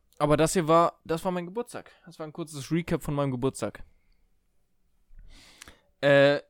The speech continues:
und dann würde ich weitergehen in der Woche. Und zwar habe ich am Dienstag meine Klausur geschrieben in Sport, die ich ja auch schon angeteasert hatte, glaub ich.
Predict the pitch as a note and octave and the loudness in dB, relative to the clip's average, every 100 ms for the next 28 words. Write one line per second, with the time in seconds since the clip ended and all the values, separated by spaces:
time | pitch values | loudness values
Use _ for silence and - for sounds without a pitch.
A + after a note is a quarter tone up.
0 | - C#3+ C#3 C#3+ C#3 B2+ - - D3+ F#3+ | -14 -8 -6 -6 -6 -8 -10 -4 -2 -2
1 | D3+ A#2+ A2+ A2+ G#2+ G#2+ - D3+ F#3+ _ | -6 -8 -8 -8 -8 -10 -12 -12 -12 _
2 | _ _ _ _ _ _ _ B2+ A#2+ - | _ _ _ _ _ _ _ -14 -12 -6
3 | C3+ C#3+ C3+ E3 - G#2+ C3 B2 - B2 | 2 2 2 -4 -4 -4 -4 -8 -8 -12
4 | - - E3+ - - B2+ - A#2+ A#2 - | -12 -8 -8 -6 -4 -4 -6 -10 -10 -8
5 | B2+ B2 D3 C3 A2 - A2+ G#2+ G#2+ - | -8 -6 -8 -8 -10 -10 -12 -12 -14 -16
6 | A2+ G2+ - G#2+ A2 A#2 - A#2+ A2 A2+ | -12 -12 -12 -8 -4 -4 -6 -12 -10 -10
7 | G#2 - - G#2 - G#2+ A2+ A2 C3 - | -12 -12 -10 -10 -12 -12 -10 -8 -10 -16